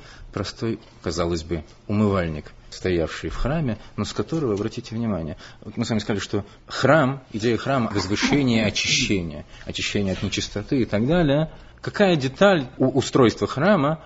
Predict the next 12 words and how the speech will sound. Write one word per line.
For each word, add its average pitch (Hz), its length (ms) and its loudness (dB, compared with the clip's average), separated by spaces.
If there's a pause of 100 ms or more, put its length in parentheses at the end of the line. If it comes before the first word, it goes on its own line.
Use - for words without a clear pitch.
(140)
пр-, 139 140 2
выражала 139 540 6
идею 143 340 4
очищения 143 760 4
не 131 180 2
фигурально, 147 600 2
не 117 280 0
аллегорически, 127 500 0
а 113 80 4
вот 127 140 4
чисто - 280 2
буквально? 127 800 2